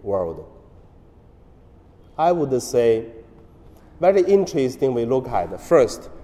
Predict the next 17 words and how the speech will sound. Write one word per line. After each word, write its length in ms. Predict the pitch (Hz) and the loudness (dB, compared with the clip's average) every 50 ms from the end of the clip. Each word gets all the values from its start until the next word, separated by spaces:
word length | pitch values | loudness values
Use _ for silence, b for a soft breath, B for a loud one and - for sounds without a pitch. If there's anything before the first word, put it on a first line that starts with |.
| - - - | -20 -20 -8
child. 400 | - 127 123 113 101 92 90 85 - - - b b b b b b b - | 0 2 4 4 4 2 0 -6 -12 -16 -18 b b b b b b b -12
Child 720 | - - 196 196 208 214 214 214 214 208 160 156 147 139 | -4 2 4 6 6 6 6 4 2 -4 -8 -8 -8 -4
do 100 | 147 143 | -2 0
not 280 | 131 131 131 127 117 101 | 2 2 2 2 0 -6
lie. 440 | 101 95 92 95 98 95 85 80 - - - - - - - - - - - - - - - - - - - - - - - - | -4 -2 -2 -2 -2 -2 -4 -6 -10 -16 -20 -20 -20 -20 -20 -20 -20 -20 -20 -20 -20 -20 -20 -20 -20 -20 -20 -20 -20 -16 -8 -2
They 120 | 170 151 | -2 -2
tell 380 | 139 - - - 220 240 220 180 | -2 -2 2 6 6 8 8 8
the 100 | 151 135 | 6 4
truth, 540 | 135 - - 147 139 120 107 98 - - - - - - - - - - - | 2 2 -2 0 0 0 0 -4 -8 -14 -18 -20 -20 -20 -20 -20 -20 -8 -2
but 180 | - 143 131 123 | 0 0 0 0
they 100 | 147 139 | -2 -4
don't 320 | 131 - 165 175 175 151 | 0 2 2 2 2 2
see, 640 | 131 - - - - 180 175 156 127 104 85 - - - - - - - - - - - - - - - - - - - - - | -2 -8 -8 -6 -4 -2 -2 -2 -2 -4 -6 -10 -16 -20 -20 -20 -20 -20 -20 -20 -20 -20 -20 -20 -20 -20 -20 -20 -20 -20 -12 -4
but 160 | - 120 107 | -4 -4 -2
they 100 | 127 117 | -4 -8
feel 440 | - - - - 120 117 113 104 95 | -8 -10 -12 -10 -8 -6 -6 -6 -6
it 320 | 87 82 76 - - - | -8 -10 -14 -16 -20 -20